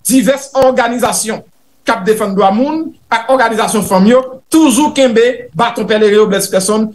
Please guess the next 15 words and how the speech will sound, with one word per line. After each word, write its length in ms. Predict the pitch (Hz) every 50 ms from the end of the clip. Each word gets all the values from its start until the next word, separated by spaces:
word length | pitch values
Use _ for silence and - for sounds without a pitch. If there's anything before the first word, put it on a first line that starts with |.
| - -
pou 140 | - 254 240
yo 100 | 247 254 254
egzije 720 | 254 240 226 190 180 175 220 202 180 175 202 196 196 196 _ _ _ _ _ _ - _ _ -
otorite 540 | - 254 254 254 254 226 214 202 180 226 214 214
ki 80 | 208
nan 100 | 214 190 -
konsèy 240 | 185 180 254 240 196
prezidansyèl 420 | 214 196 202 190 - 214 226 202 -
tranzisyon 640 | - 190 180 180 180 - 165 175 175 185 190 185 - - - _ -
pran 380 | 208 196 226 233 240 220 190
responsabilite 840 | 214 240 226 - 233 220 214 - 190 185 185 185 185 185 190 190 190
yo 140 | 202 208 202 - - _
pou 160 | - 233 226 - -
adopte, 720 | 233 - 220 226 214 - - - 214 208 208 208 - - _ -
pou 260 | 247 277 254 262